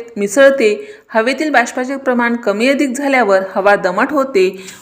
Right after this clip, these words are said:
म्हणून समुद्रकिनाऱ्याजवळील हवामान दमट असते. तिसरा प्रश्न आहे,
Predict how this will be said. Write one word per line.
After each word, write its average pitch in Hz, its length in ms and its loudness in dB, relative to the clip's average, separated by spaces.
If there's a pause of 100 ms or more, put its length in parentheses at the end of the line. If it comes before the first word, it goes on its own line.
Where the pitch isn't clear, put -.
(100)
म्हणून 240 520 -2
समुद्रकिनाऱ्याजवळील 254 1080 2
हवामान 202 440 -4
दमट 190 320 -2
असते. - 280 -8 (1900)
तिसरा 311 300 2
प्रश्न 247 300 -2
आहे, 185 400 -6